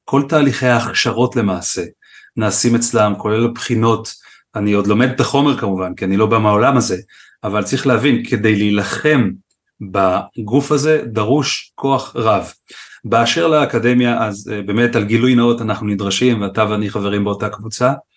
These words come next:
אה, ושונה שמה מן האנוסים לאקדמיה חופשית, אה, ותוביל אותה קרן אסייג. אגב, חלק מההתעוררות שלי לסיפור היה כאשר שמעתי את הרעיון שלה, הרעיון הראשון שלה בטלוויזיה,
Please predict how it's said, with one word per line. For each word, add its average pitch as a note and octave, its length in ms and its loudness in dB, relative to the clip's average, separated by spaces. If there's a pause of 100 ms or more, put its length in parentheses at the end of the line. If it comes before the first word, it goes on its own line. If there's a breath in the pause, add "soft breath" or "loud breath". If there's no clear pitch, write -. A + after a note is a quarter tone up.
(540 loud breath)
אה, G#2 480 2
ושונה G#2 360 0
שמה A2 280 0
מן G#2 160 2
האנוסים A2 680 2
לאקדמיה G#2+ 580 -2
חופשית, C#3+ 500 -2 (540 soft breath)
אה, G2+ 220 -2 (100)
ותוביל G2+ 360 0
אותה A2+ 160 0
קרן A2 260 0
אסייג. A#2 420 0
אגב, A2 220 0
חלק C#3 320 0
מההתעוררות A#2+ 580 0
שלי B2+ 160 -2
לסיפור F#2+ 500 -2
היה G#2+ 160 2
כאשר B2 500 0 (380)
שמעתי B2 460 0
את B2+ 100 -6
הרעיון C3+ 560 2
שלה, C3 260 0 (260)
הרעיון A2 240 -4
הראשון B2 340 0
שלה A#2 240 -2
בטלוויזיה, G2 680 -2